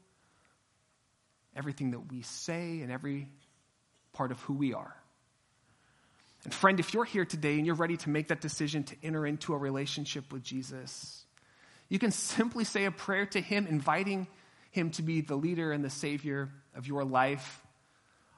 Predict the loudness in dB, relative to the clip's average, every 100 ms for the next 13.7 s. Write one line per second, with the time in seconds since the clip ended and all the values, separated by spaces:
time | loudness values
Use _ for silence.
0 | -20 _ 2 4 6 8 8 6 6 8
1 | 8 6 4 2 2 4 4 4 2 2
2 | 4 2 0 0 0 -2 -12 -6 0 2
3 | 4 2 2 0 2 2 2 0 0 0
4 | 2 4 4 4 2 -2 -2 -4 -4 0
5 | 0 2 2 2 0 0 -2 0 2 2
6 | 0 -2 0 0 0 -4 -6 -2 -2 0
7 | -2 -4 -6 -2 0 0 -4 -6 -2 -2
8 | -2 -6 -4 -4 -4 -8 -6 -6 -6 -8
9 | -10 -10 -10 -12 -12 -12 -16 _ _ _
10 | -20 -18 -20 -20 -20 -6 0 2 4 2
11 | 2 0 2 2 4 2 2 0 0 -4
12 | -4 -2 -2 -4 -6 -6 -6 -4 -4 -4
13 | -2 -4 -4 -8 -10 -14